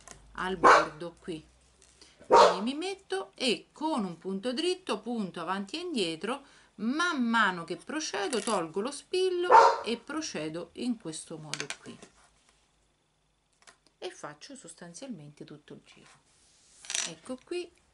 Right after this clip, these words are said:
lo sbieghino come si vede sul dritto e questo è sul retro.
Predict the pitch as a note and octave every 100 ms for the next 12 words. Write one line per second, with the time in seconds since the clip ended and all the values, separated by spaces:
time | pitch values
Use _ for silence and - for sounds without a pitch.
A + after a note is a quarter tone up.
0 | _ - G3 F3+ D#3+ F3 D#3+ E3 D#3 D3+
1 | D3 D3 C#3+ D3+ D3 - - G#3 A3+ D#4+
2 | F#4+ - - - _ E4 D#4+ D3+ D3+ -
3 | G3+ - E3+ D3+ - -